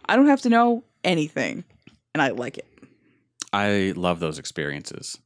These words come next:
Speaker 2: especially if you go into it not expecting mu-, like, when I started playing Subnautica and I went into it expecting underwater Minecraft.
Speaker 1: That's what I thought it was.
Speaker 2: And then I got so, I got basically what I wanted from No Man's Sky.
Speaker 1: Yeah.
Speaker 2: So it way over-delivered on my expectations.
Speaker 1: Yeah.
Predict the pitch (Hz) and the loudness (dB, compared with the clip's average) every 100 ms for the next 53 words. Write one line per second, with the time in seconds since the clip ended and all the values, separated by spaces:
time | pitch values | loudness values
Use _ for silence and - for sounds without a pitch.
0 | _ - - 139 - 156 135 110 110 104 | _ -8 0 0 2 0 0 0 2 4
1 | 101 90 90 90 - 82 - 90 92 92 | 2 2 0 -2 -4 -6 -4 -4 -2 0
2 | 87 - - - - 101 104 - 98 95 | -2 -6 -20 -18 -4 -2 0 0 0 0
3 | 110 107 110 107 113 117 123 120 - 101 | -2 0 -2 0 -2 0 -2 -2 -4 -2
4 | 92 95 95 92 95 87 - - 90 95 | 0 0 0 0 0 -2 -4 -4 -4 -2
5 | 90 90 - 95 92 90 90 82 82 87 | -2 -4 -4 -4 0 0 0 0 -2 -2
6 | 104 104 - 175 - 233 294 147 175 160 | -2 -2 -6 -8 -4 -2 -2 -4 -6 -4
7 | 95 92 87 87 85 80 90 _ _ - | 0 2 0 -2 -2 -6 -10 _ _ -16
8 | 101 107 101 101 98 95 - - - 101 | -4 -2 0 0 -2 -4 -4 -6 -2 -2
9 | 98 113 104 - 98 123 107 107 104 95 | 0 -2 -4 -8 -6 -2 -2 -4 -4 -2
10 | 87 98 92 92 95 95 90 92 90 90 | 0 0 0 0 0 0 -2 -4 -2 -2
11 | 87 82 - 87 71 - _ _ - _ | -2 -2 -4 -4 -6 -10 _ _ -20 _
12 | 196 175 151 120 107 131 113 104 113 151 | 0 0 0 -2 0 -2 -4 -2 4 4
13 | 147 139 127 123 117 107 101 101 98 92 | 4 2 2 2 2 0 0 0 0 0
14 | 90 90 - 85 80 78 78 - - - | 0 -2 -2 -6 -4 -6 -8 -10 -12 -4
15 | 160 - | -4 -4